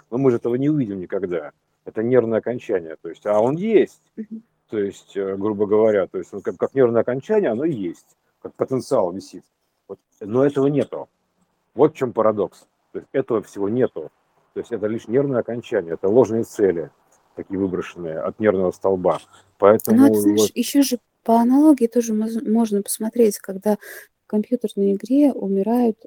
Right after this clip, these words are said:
Speaker 2: э, некие персонажи. То есть они же никуда не умирают, они как программа прописаны. Они, эм, продолжают быть прописанными, и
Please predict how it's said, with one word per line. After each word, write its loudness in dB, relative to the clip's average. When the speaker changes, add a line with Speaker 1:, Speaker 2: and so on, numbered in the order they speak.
Speaker 2:
э, 0
некие -2
персонажи. -4
То -20
есть -10
они 2
же 2
никуда 2
не 6
умирают, 0
они 0
как -6
программа 2
прописаны. -6
Они, 2
эм, 0
продолжают 4
быть 2
прописанными, 0
и 0